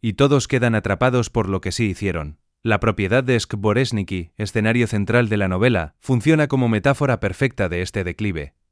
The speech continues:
Es una mansión aristocrática que aparenta orden y civilización. Por dentro, alberga conspiraciones,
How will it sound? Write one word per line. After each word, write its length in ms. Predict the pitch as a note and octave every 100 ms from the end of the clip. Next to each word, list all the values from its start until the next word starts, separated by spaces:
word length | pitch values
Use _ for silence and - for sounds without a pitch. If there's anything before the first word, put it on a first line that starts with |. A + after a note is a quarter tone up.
| _
Es 180 | B2 E3
una 160 | D3+
mansión 380 | B2+ A2 - B2+
aristocrática 840 | A#2 G#2 - G2 B2 C3+ G#2 F#2 E2+
que 100 | G#2
aparenta 440 | G#2+ B2 C#3+ C3
orden 300 | C#3 B2+ A#2
y 80 | G#2+
civilización. 800 | A#2 G2 F#2+ F#2+ G#2 A#2+ F2+ D2 _ _ -
Por 180 | G2
dentro, 440 | G2+ C3 C#3+ D3 -
alberga 480 | G2 F#2 G#2+ B2 A#2+
conspiraciones, 920 | A#2 G#2 - F#2+ E2+ A#2+ B2+ G#2 -